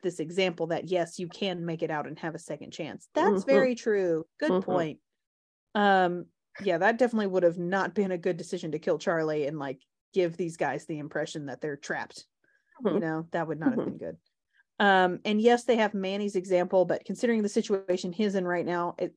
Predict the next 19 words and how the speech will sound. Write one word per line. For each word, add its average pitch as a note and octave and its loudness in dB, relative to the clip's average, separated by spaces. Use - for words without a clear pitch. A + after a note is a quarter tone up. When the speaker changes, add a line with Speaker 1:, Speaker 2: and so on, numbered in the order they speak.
Speaker 1:
he's G#3 -2
in E3+ -2
right D#3+ -2
now, D#3+ -4
it's F3+ -4
hard D4 0
to E4+ 6
remember F#3+ 0
that F3 0
this - -4
is - -16
his A#3 -6
second E3+ -2
chance. E3+ -6
<laughs> B3+ -6
Speaker 2:
Mm-hmm. A#3 6
Speaker 1:
That's C#4 0
very C4+ 4
true. A3 0